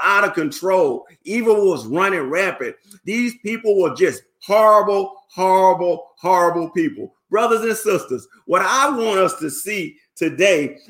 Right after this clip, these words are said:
is that it's not just a, they were not just a broken aside society.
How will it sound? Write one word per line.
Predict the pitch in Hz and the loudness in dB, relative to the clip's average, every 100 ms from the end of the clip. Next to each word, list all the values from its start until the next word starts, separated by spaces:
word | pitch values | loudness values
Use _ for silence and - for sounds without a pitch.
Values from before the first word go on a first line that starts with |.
| 202 | -6
is | 165 160 | 0 0
that | 175 170 - - | 2 2 0 -2
it's | 214 254 | -2 -2
not | 269 262 - 160 | 0 -2 -2 -2
just | 202 - | -4 -4
a, | 135 120 - - _ _ 113 | -6 -6 -8 -20 _ _ -4
they | 180 240 | 2 2
were | 254 220 | 2 0
not | 180 165 - | 2 -2 -2
just | 156 - | -6 -6
a | 131 | -8
broken | 110 143 139 131 | -4 -6 -4 -8
aside | 117 - 139 131 127 - | -10 -6 -4 -2 -4 -6
society. | - 139 160 151 143 143 151 | -6 -4 0 2 2 0 -4